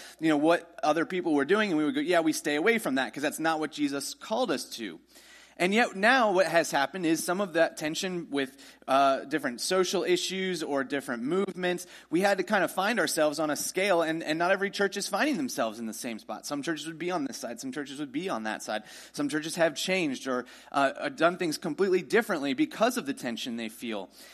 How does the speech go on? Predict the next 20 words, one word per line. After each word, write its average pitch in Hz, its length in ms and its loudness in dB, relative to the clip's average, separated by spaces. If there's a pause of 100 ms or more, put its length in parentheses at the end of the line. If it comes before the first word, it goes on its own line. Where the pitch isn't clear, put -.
in 135 140 -4
culture. 143 320 -2
And 151 80 -4
so 180 140 0
what 175 160 2
do 247 80 2
we 202 160 -2
do 151 320 -4
with 135 320 -4
that? - 240 -12 (500)
How 175 180 4
do 220 80 4
we 202 300 -2 (160)
navigate 160 600 2
that? 101 260 -4
Sometimes 208 600 2
it 196 100 -2
should 269 300 0
be 269 120 0
there. - 300 -12